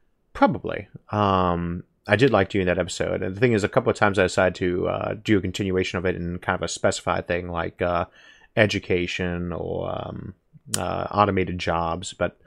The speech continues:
I feel like there was probably, uh, those particular topics turned out to be a lot harder to write in a decent way than I thought they were gonna be, so we'll get around to doing it probably at some point, but, um,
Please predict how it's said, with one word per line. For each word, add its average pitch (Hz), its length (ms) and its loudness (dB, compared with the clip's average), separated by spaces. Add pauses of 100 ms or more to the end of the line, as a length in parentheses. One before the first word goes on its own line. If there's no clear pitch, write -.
(540)
I 104 140 4
feel 131 220 6
like 110 160 6
there 98 140 8
was 92 120 2
probably, 117 1120 2 (760)
uh, 95 300 4
those 113 260 6
particular 98 280 -6
topics 92 400 0
turned 90 200 -2
out 87 80 0
to - 60 -14
be 90 80 -2
a 87 40 -2
lot 82 140 -2
harder 87 340 0
to 87 60 -4
write 87 320 -2
in 87 100 -6
a 82 140 -6
decent 92 320 -6
way 87 100 -4
than 85 100 -8
I 85 40 -6
thought 85 260 0
they 87 80 -6
were 85 80 -4
gonna 85 80 -8
be, 82 220 -8
so 87 320 -6 (460)
we'll 208 100 0
get 185 100 6
around 135 200 6
to 101 40 0
doing 87 300 2
it 82 60 -8
probably 87 340 -2
at 85 80 -6
some 85 180 -4
point, 82 380 -8
but, - 320 -6
um, - 460 -4